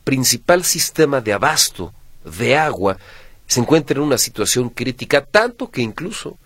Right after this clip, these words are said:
tienen ya hasta un calendario con un conteo regresivo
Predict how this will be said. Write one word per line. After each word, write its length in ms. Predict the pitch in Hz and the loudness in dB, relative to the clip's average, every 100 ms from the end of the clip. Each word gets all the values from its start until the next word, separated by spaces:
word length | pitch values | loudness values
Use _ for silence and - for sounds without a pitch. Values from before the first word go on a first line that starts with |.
| - - - - | -20 -20 -20 -12
tienen 300 | - 175 185 | -2 4 4
ya 280 | 143 220 294 | 6 2 0
hasta 340 | - - 110 | -6 0 2
un 320 | 127 160 175 - - | 4 2 -2 -12 -4
calendario 600 | - 123 117 113 156 185 | 4 4 4 2 2 2
con 180 | - 113 | -2 -4
un 140 | 139 156 | -4 -4
conteo 380 | 120 98 135 | -6 -2 0
regresivo 680 | 151 143 95 - 127 104 143 | 0 0 0 -2 -2 -6 -8